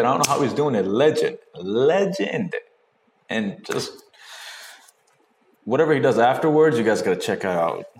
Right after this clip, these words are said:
his magic. All right, another plug for this dude, yo. Yo. All right, you know what? I feel like we should go to s-, sto-,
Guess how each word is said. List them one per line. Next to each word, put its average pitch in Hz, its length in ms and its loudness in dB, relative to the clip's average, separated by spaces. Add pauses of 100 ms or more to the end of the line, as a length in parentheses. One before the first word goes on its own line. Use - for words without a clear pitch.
his 92 240 -14
magic. 90 460 -8 (120)
All 92 140 -4
right, 85 120 -6
another 98 240 -2
plug - 240 -8
for - 80 -8
this 80 180 -14
dude, 85 280 -8
yo. 82 300 -6 (1300)
Yo. 98 480 -2 (2750)
All 143 120 2
right, 87 80 -2
you 104 80 -2
know 110 100 -2
what? 117 220 0
I - 40 -2
feel 131 160 -2
like 123 120 2
we 107 80 -2
should 104 120 -2
go 101 80 0
to 85 80 -4
s-, - 320 -10
sto-, - 540 0